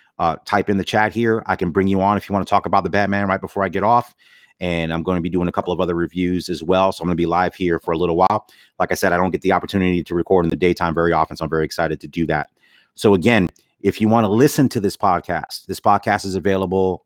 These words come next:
on most podcasting apps, specifically Spotify, Google Podcast, Apple Podcast, Stitcher, TuneIn, Castbox, Amazon Music. And of course, you can always get the either video archived episodes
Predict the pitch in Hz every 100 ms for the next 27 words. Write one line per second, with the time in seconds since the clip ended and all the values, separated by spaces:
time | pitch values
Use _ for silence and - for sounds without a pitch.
0 | - 95 90 87 90 101 - - 110 104
1 | - 107 - 104 107 104 - - - -
2 | 95 82 _ _ _ _ - 107 98 95
3 | - 98 95 95 90 _ _ _ _ _
4 | _ _ _ _ _ 90 107 95 95 104
5 | 95 - 95 87 85 - - 90 - 87
6 | - 87 82 90 80 76 - - _ _
7 | _ _ _ _ _ _ _ - 113 92
8 | - 95 87 _ _ _ - 104 95 90
9 | 87 85 - _ _ _ _ - 101 90
10 | - 92 85 - - _ _ _ _ _
11 | - 95 87 80 85 82 82 73 82 -
12 | _ _ _ _ _ _ _ 92 90 85
13 | - 104 - 101 - 95 95 95 95 -
14 | 95 - 92 87 - 95 92 85 76 98
15 | 104 104 98 98 95 104 95 85 95 110
16 | 104 98 90